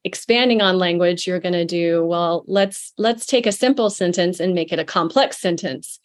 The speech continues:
And so, you know, what, what is a complex sentence? So there's a lot of direct instruction on,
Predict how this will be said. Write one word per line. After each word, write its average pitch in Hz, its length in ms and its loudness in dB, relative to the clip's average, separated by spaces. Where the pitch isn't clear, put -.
And 196 160 0
so, 190 400 2
you 233 100 2
know, 170 120 2
what, 247 280 2
what 247 160 2
is 480 140 4
a 339 80 0
complex 151 500 -4
sentence? 156 560 -6
So 214 340 2
there's 247 260 2
a 285 80 4
lot 226 200 2
of 240 160 0
direct 196 440 -2
instruction 170 720 -2
on, 160 300 -2